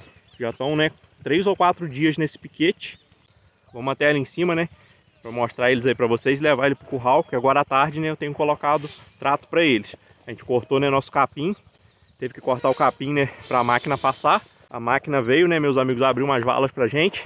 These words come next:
Mas isso aí é coisa que eu vou mostrar pra vocês depois, que são os novos projetos aqui do sítio. Então, né, fica ligado aí que tem muita coisa bacana pra acontecer. Mas vamos lá, vamos tocar eles pro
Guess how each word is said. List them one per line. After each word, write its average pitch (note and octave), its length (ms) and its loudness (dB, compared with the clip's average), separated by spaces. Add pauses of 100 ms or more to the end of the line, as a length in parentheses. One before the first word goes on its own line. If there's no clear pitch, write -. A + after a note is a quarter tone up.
(120)
Mas A#2 200 0
isso C3 140 -2
aí C3+ 60 4
é C#3 60 2
coisa D3+ 220 -2
que C#3 60 0
eu C#3 40 0
vou D3 100 2
mostrar D3 300 0
pra D3+ 100 -6
vocês D3 340 -2
depois, E3 580 0 (340)
que - 60 -20
são C#3+ 140 -6
os B2 100 -4
novos D#3+ 320 0
projetos F3+ 540 0
aqui F3+ 160 -8
do F#3 100 -10
sítio. - 420 -4 (420)
Então, B2 160 -10
né, D#3 120 -6
fica C#3 280 -10
ligado D3+ 420 2
aí D3 80 2
que - 60 -12
tem E3 100 -6
muita E3+ 260 -4
coisa F3 360 0 (400)
bacana D#3 400 -4
pra E3 120 0
acontecer. E3+ 540 -4 (520)
Mas A2 160 -10
vamos C3 180 -4
lá, C#3 120 2
vamos D#3 160 -2
tocar C#3+ 300 0
eles C3+ 140 -2
pro C#3 260 -8